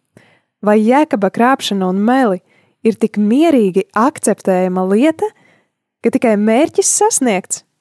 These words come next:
Ā, vai tiešām tēva svētība ir tik neatsaucama, vai arī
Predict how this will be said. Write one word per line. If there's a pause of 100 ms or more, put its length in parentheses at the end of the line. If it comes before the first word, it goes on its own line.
(160)
Ā,
vai
tiešām
tēva
svētība
ir
tik (280)
neatsaucama, (300)
vai
arī